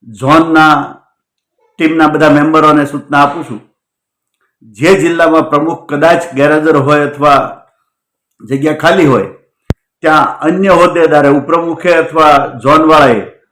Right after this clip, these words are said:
જવાબદારી સંભાળીને પણ તેત્રીસે તેત્રીસ જિલ્લામાં આવેદનપત્રો અપાય,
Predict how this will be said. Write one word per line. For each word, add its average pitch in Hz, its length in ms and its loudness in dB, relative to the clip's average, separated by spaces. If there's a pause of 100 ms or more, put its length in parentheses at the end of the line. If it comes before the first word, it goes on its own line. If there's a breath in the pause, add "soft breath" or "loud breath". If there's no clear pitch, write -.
(200)
જવાબદારી 143 440 -2
સંભાળીને 147 540 0
પણ 143 240 0
તેત્રીસે 139 520 -4
તેત્રીસ 143 440 -8
જિલ્લામાં 120 500 0 (840)
આવેદનપત્રો 151 720 -2
અપાય, 143 360 2